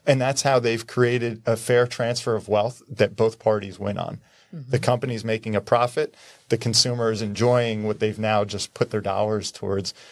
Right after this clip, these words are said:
Speaker 1: and it's bringing them happiness. And, and I always say, I quote Abe Lincoln a lot when he said, "Happiness is a choice."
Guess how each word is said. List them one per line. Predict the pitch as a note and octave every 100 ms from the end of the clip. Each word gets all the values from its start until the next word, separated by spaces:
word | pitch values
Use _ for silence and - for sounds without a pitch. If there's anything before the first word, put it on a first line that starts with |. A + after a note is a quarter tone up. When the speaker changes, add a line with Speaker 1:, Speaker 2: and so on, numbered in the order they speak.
| _ -
Speaker 1:
and | G2+
it's | -
bringing | A#2 A2+ G#2+
them | G2 F#2
happiness. | A2+ A#2+ A#2 F#2 - - - - - - - _ -
And, | A2 A2
and | A2 A2 - _ _ A#2+
I | A#2
always | B2 G#2+
say, | B2+ B2 A#2
I |
quote | A2 C3 A#2+
Abe | B2 A#2 A#2
Lincoln | B2+ B2+
a | A2+
lot | A2 G#2+
when | G#2+
he | G#2+
said, | - G#2
"Happiness | G2+ G#2+ A#2+ A2 A2 G2+
is | F2+
a | F2
choice." | - G2 C3 -